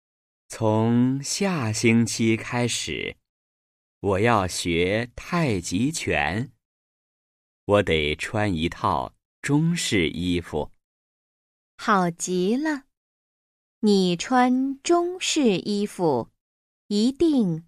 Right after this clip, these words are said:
Speaker 2: 很帅。你喜欢什么颜色的？黑的还是红的？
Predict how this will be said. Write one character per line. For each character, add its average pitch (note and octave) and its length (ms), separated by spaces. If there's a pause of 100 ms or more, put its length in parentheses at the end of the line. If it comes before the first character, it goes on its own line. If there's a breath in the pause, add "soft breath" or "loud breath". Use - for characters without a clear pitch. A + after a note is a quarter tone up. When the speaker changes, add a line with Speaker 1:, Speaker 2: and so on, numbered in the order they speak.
(100)
Speaker 2:
很 D#3+ 280
帅。 B3+ 460 (1120)
你 G#3+ 220
喜 F3 300
欢 G3+ 560
什 - 280
么 C4 280
颜 F3 320
色 G3+ 340
的？ E3+ 300 (1120)
黑 E4+ 400
的 E3+ 440 (640)
还 F3 320
是 F3+ 460
红 E3+ 580
的？ D#4 260